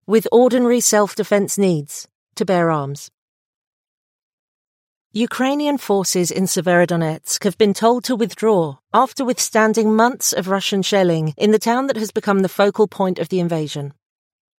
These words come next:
About eighty percent of houses have been severely damaged, according to Serhei Hadai, the regional governor. Russian forces have nearly encircled the city.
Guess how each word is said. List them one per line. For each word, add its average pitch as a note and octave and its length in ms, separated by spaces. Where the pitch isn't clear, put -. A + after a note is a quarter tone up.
About B3 300
eighty B3+ 240
percent A#3 400
of F3+ 100
houses F#3 480
have F3+ 120
been G3+ 160
severely G3 500
damaged, E3 600
according B3 460
to A#3+ 100
Serhei G3+ 480
Hadai, F3+ 500
the A3 100
regional A3+ 380
governor. D#3+ 480
Russian A3 300
forces A#3 460
have G#3+ 140
nearly A#3+ 360
encircled G3 600
the - 60
city. D#3 400